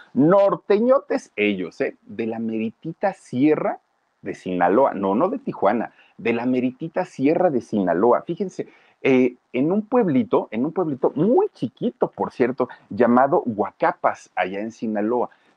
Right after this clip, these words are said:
Pero de estos pueblitos, enclavados en la meritita sierra, que por cierto, fíjense nada más que este lugar, eh, se le conoce como un pueblito mágico, porque tiene su río.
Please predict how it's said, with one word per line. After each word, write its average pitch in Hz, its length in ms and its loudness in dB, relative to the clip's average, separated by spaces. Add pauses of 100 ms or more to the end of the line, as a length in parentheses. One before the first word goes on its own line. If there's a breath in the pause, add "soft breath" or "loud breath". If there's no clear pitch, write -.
(140)
Pero 113 220 -2
de 131 80 -4
estos 214 300 -8
pueblitos, 95 640 -4 (440)
enclavados 196 1040 0
en 165 100 0
la 143 80 2
meritita 147 560 -4
sierra, - 460 -2 (340 soft breath)
que 110 120 -8
por 117 240 -2
cierto, 156 580 -2
fíjense 165 380 -4
nada 127 200 2
más 127 240 0
que 143 280 0 (260 loud breath)
este 156 320 0
lugar, 104 480 -2
eh, 107 200 -4
se - 140 -8
le 95 120 -6
conoce 104 420 -6
como 98 320 -6
un 101 140 -8
pueblito 92 440 -4
mágico, 107 540 -6 (460 soft breath)
porque 101 300 -6
tiene 120 380 -4
su 101 300 -8
río. 135 560 0